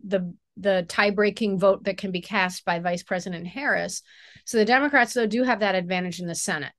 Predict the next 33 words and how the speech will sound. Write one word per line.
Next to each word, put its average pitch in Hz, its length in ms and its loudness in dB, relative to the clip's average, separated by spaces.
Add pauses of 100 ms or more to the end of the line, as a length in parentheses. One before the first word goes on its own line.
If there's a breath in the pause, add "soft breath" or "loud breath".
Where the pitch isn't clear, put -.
(680)
Of 208 140 -4
course, 226 320 4
after 285 260 2
the 302 80 2
election, 214 520 0 (360)
we 214 140 4
will 190 120 4
still 208 260 2
have 254 200 4
a 277 60 0
Democrat 240 440 2
in 190 80 -2
the 185 80 0
White 165 220 -2
House, 170 480 -6 (240)
but 202 100 0
it's 202 100 -4
very 233 600 4
likely 196 640 2
that 196 160 -4
the 196 140 -2
U 214 180 4
S 202 200 0
House 208 280 -2
of 185 80 -4
Representatives 185 760 0
is 185 180 -8
going 196 220 -2
to 180 100 0
flip 208 360 -4
to - 160 -10
the 185 100 -2
Republican. 175 720 -6